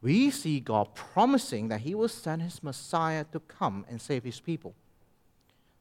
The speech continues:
Time and time and time again, we see God rescuing his people through his appointed Savior. We have the same God in the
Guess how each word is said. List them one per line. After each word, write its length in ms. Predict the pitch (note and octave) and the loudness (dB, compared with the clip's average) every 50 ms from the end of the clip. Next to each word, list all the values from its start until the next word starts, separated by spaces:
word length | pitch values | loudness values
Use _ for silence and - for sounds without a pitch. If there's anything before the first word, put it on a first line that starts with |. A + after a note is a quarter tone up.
| _ | _
Time 400 | - - C#3 D3+ E3+ F#3 G3 G3 | -6 -2 0 2 2 4 4 2
and 120 | G3+ G3 F#3 | 2 0 0
time 340 | - E3 D#3+ D#3+ D#3+ E3 E3 | 0 0 0 2 2 0 0
and 160 | D#3+ D#3 C#3+ | -2 -4 -2
time 280 | D#3+ D#3+ C#3+ D3+ D3 | 0 0 0 2 0
again, 320 | C#3 C3 G#2+ G#2+ G#2+ G#2+ G2+ | -2 -4 -4 -4 -4 -4 -4
we 180 | A2 B2+ D3 | -6 -6 -6
see 260 | C#3+ - - A#2+ G#2 G2 _ _ _ | -6 -6 -8 -8 -10 -12 _ _ _
God 520 | - D3+ D#3+ D3+ B2 G#2 G2+ A#2 E3+ F#3+ - - _ _ _ _ _ _ | 2 4 4 4 4 2 2 2 0 0 -2 -10 _ _ _ _ _ _
rescuing 640 | - G#2 A2 C3 E3+ G3 G3 - - - A3 A3 A3+ | -10 0 4 4 4 4 2 0 0 2 2 2 4
his 180 | G#3+ A#3 A3 - | 4 2 0 0
people 360 | - - C3 A#2 - A#2+ A#2 | -4 -6 -6 -4 -4 -4 -6
through 180 | A#2 - - B2 | -6 -4 -4 -4
his 140 | A#2+ A#2 - | -4 -4 -6
appointed 420 | - - - C3 A#2 A2+ B2+ A2+ | -10 -8 -6 -6 -6 -6 -8 -10
Savior. 480 | - - - C3+ C#3 C3 G2+ F#2+ D2 - _ _ _ _ _ _ _ _ _ _ _ _ _ _ _ _ _ _ _ _ _ _ _ _ _ _ _ _ _ _ _ | -10 -8 -6 -6 -6 -6 -8 -10 -14 -14 _ _ _ _ _ _ _ _ _ _ _ _ _ _ _ _ _ _ _ _ _ _ _ _ _ _ _ _ _ _ _
We 120 | A#2+ C#3 E3 | -2 0 0
have 120 | F3+ F3+ | 0 0
the 100 | - G#3 | 0 -2
same 320 | - - - G#2 G#2 G#2+ | -2 -4 -4 -6 -6 -6
God 360 | G2 - - - F#2 F2+ G#2+ - _ _ _ _ _ _ _ _ | -8 -10 -10 -10 -10 -10 -12 -14 _ _ _ _ _ _ _ _
in 120 | - C3 | -10 -8
the 140 | A#2+ A#2+ - | -8 -8 -8